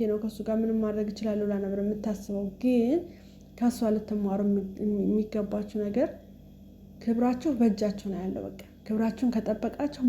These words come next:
ማንም ሰው ነው የሚያከብራችሁ። ማንም ማለት ነው። የሚያውቃችሁም የማያውቃችሁም በዝና ያከብራችኋል ማለት ነው። እና አንዳንድ ልጆች፣ እ፣ ወደ አረብ ሀገር ሲመጡ እናት አባት ነው የሚሸኛቸው ወይ ራሳቸውን ችለው ነው የሚመጡት።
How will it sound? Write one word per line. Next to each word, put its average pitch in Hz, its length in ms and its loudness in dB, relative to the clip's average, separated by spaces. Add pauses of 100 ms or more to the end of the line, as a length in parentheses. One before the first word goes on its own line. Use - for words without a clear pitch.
ማንም 277 560 6
ሰው 262 160 -2
ነው 214 100 -2
የሚያከብራችሁ። 196 640 -6 (120)
ማንም 233 440 4
ማለት 214 260 0
ነው። 214 120 -4
የሚያውቃችሁም 226 800 0
የማያውቃችሁም 220 800 0
በዝና 220 360 4 (520)
ያከብራችኋል 220 760 -2
ማለት 190 280 -2
ነው። 208 100 -2
እና 262 120 2 (1000)
አንዳንድ 240 400 8
ልጆች፣ 226 360 2 (720)
እ፣ 208 100 -4 (200)
ወደ 208 200 4
አረብ 226 260 4
ሀገር 214 240 2
ሲመጡ 208 360 0
እናት 240 220 2
አባት 196 260 -2
ነው 202 100 0
የሚሸኛቸው 196 640 0
ወይ 233 200 4
ራሳቸውን 202 480 -2
ችለው 208 200 0
ነው 202 100 2
የሚመጡት። 196 480 0